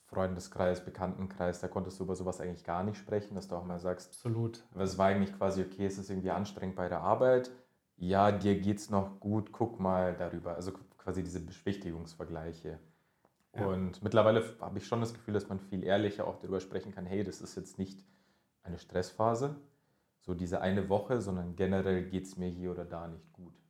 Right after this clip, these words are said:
Speaker 1: So,
Speaker 2: Ja.
Speaker 1: und das belastet mich und das, äh, senkt natürlich eben meine Leistung, das senkt aber auch meine Freude an gewissen Dingen.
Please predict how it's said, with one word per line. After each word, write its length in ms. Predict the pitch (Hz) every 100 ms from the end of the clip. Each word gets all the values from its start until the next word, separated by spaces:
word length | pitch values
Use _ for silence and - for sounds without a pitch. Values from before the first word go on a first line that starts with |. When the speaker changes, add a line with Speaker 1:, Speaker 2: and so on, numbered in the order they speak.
| _
Speaker 1:
So, 160 | 85
Speaker 2:
Ja. 60 | 78
Speaker 1:
und 240 | - - 85
das 140 | -
belastet 500 | 85 87 98 - -
mich 240 | 107 104 90
und 100 | 85
das, 380 | 85 - - -
äh, 180 | 80 82
senkt 220 | 90 87
natürlich 300 | 87 92 85
eben 140 | 85
meine 180 | 85 82
Leistung, 580 | 82 85 - - 107 98
das 160 | 92 -
senkt 200 | 87 90
aber 140 | 85
auch 140 | 87
meine 160 | 87 82
Freude 420 | - 85 92 85
an 140 | 80 80
gewissen 380 | 80 - - -
Dingen. 220 | 78